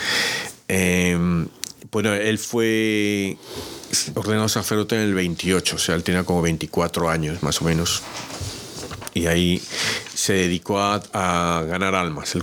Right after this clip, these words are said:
quería la convertir a, a gente, ¿no? Am, y, y él como hacía muchas penitencias, ¿no? Hacía oración por los pecadores y hacía, ah, em,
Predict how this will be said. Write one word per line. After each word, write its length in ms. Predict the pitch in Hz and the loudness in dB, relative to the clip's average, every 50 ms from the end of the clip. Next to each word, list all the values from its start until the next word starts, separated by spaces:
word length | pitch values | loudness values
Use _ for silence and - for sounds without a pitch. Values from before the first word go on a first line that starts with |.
| - 92 - | -2 -2 -2
quería 200 | - 87 90 87 | 0 2 2 2
la 100 | 85 85 | 0 0
convertir 600 | - 85 80 78 78 - - - 95 87 85 80 | 0 0 2 2 0 0 0 0 2 2 4 4
a, 280 | 78 76 69 65 69 - - - - | 2 0 0 -2 -4 -6 -8 -8 -6
a 80 | 80 | -4
gente, 380 | 80 - - 85 78 76 - 65 | -2 0 2 2 2 2 0 0
¿no? 160 | 78 82 - - - - - - - - - - - - - - - - - - - - | 0 0 -2 -4 -8 -6 -4 -4 -4 -4 -4 -6 -6 -6 -6 -6 -6 -8 -10 -16 -10 -4
Am, 840 | 92 92 87 85 85 85 85 85 85 85 85 85 85 82 80 76 - - - - - - - - - - - - - - _ | -2 0 2 2 2 2 2 2 2 4 4 4 4 2 2 0 -2 -6 -8 -10 -8 -8 -6 -6 -6 -6 -8 -10 -14 -8 _
y, 560 | - 117 98 98 95 95 95 92 92 92 - - - - - - | 0 2 2 4 4 4 4 4 2 2 0 -4 -10 -20 -16 -8
y 200 | - - 110 107 | -4 -2 0 2
él 220 | 113 113 117 113 113 - - | 2 2 2 0 -4 -8 -6
como 920 | - - 107 101 98 98 98 98 95 95 95 92 90 92 90 90 90 - - - - - - - - - | -2 0 2 2 2 2 2 2 2 2 2 2 2 2 2 0 0 -2 -4 -10 -20 -20 -20 -20 -8 -4
hacía 300 | 107 104 - - 123 117 | -4 -2 0 2 2 4
muchas 420 | 117 123 120 117 - 120 104 - | 4 2 2 2 2 0 0 -2
penitencias, 720 | - - - 92 92 90 78 - 90 85 - - 76 73 80 | -2 0 0 2 2 2 2 2 2 2 2 2 2 2 2
¿no? 160 | 87 101 110 120 | 2 0 -2 -2
Hacía 220 | - - - 104 101 | -6 -6 -4 -2 0
oración 420 | 101 101 - - - 107 104 98 | 0 0 0 0 0 0 2 2
por 120 | - 98 | 2 0
los 100 | 92 87 | -2 0
pecadores 340 | - 98 92 87 101 104 95 | 0 -2 0 2 2 2 2
y 140 | - - 95 | 2 0 0
hacía, 500 | 95 - - - 98 95 95 98 95 - - - - | 0 0 2 2 2 4 4 2 0 -2 -6 -6 -4
ah, 540 | - 90 90 85 82 82 82 80 80 71 - - - - - | -2 0 2 2 2 2 2 0 0 0 -2 -6 -8 -4 0
em, 680 | 139 92 85 82 82 82 82 82 80 80 80 82 82 | 2 2 4 4 4 4 4 2 2 2 2 0 0